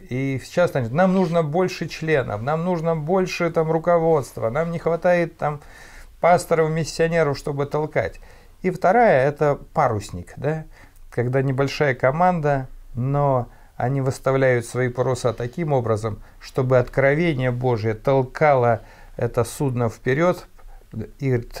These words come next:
мы отдались, говорит, волнам и носились над водою. Это совершенно другая, э, вот жизнь, как мы ее называем, жизнь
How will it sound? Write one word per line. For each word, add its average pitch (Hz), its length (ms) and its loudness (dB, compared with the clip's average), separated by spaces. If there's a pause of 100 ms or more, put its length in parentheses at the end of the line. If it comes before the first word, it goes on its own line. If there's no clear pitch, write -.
(140)
мы 117 460 -2
отдались, 127 680 0
говорит, 131 200 -2
волнам 127 720 2 (320)
и 123 120 -2
носились 113 760 -2 (380)
над 113 200 0
водою. 113 500 2 (400)
Это 156 680 0
совершенно 185 760 -2
другая, 143 1040 2
э, 127 360 2
вот 120 240 -4
жизнь, 147 600 -2
как 127 200 -10
мы 135 100 -2
ее 131 80 -2
называем, 131 460 0
жизнь 139 480 -2